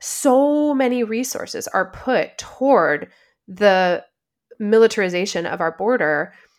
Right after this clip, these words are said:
It's incredibly expensive. So we marshal all of these resources to the border to defend it. We've created an imaginary invader.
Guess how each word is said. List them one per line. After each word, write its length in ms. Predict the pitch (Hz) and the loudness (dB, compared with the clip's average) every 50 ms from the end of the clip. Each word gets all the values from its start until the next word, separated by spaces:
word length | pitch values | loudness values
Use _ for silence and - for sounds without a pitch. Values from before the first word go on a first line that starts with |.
| _ _ _ _ _ - | _ _ _ _ _ -2
It's 140 | 233 233 | 0 0
incredibly 680 | 269 247 233 - - - - 269 240 247 254 226 240 226 | 0 -4 -4 -6 -8 -6 -4 -2 0 0 0 2 2 0
expensive. 640 | - 214 - - - - 208 226 247 - - - - | 0 -2 -8 -10 -8 -4 -4 -4 -4 -6 -10 -14 -12
So 180 | - - - 233 | -4 0 2 2
we 160 | 226 240 226 | 2 2 0
marshal 540 | 220 214 214 208 202 233 247 - - 247 208 | -2 -2 -2 0 0 0 0 0 0 2 2
all 200 | - 180 190 190 | 4 2 2 2
of 100 | 185 180 | 0 -2
these 180 | 185 185 185 | -6 -6 -4
resources 680 | 190 208 220 220 - 208 185 180 - - 185 175 170 - | -6 -6 -6 -4 -4 -4 -4 -4 -4 -4 -4 -4 -4 -6
to 140 | - - - | -10 -10 -8
the 80 | 185 185 | -8 -8
border 380 | 185 190 185 190 185 185 175 175 | -6 -4 -2 -2 0 0 0 -2
to 160 | - - 196 | -2 -6 -6
defend 560 | 180 - 180 185 - - 208 214 254 262 196 | -4 -4 -4 -4 -2 -2 0 0 0 0 -2
it. 240 | 165 - 160 - - _ _ _ _ _ - | -2 -2 -4 -6 -8 _ _ _ _ _ -6
We've 140 | 220 208 - | -6 -6 -6
created 420 | - - 254 247 262 269 302 269 | -4 0 2 2 2 2 2 2
an 120 | 285 262 247 | 2 2 2
imaginary 560 | 220 202 185 185 185 - 190 185 180 180 175 | 2 2 2 2 0 -2 -4 -4 -2 -2 -2
invader. 560 | 175 175 160 - 151 151 156 151 156 156 | -4 -6 -6 -8 -6 -4 -4 -4 -4 -6